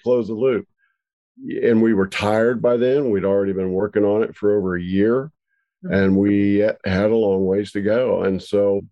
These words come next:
Speaker 1: we just kept, again, I had a group of a,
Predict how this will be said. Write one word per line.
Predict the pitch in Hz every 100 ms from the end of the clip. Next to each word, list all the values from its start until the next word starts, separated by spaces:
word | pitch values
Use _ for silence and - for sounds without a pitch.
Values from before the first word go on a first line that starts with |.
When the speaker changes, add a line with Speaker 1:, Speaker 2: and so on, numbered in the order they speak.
| _ _ _ _ _ -
Speaker 1:
we | 98 92
just | 104 -
kept, | - 110 107 - - _ _ -
again, | 101 92 101 120
I | 101
had | 92 98 95
a | 90 - _ - 98
group | 98 110 113
of | 104
a, | 90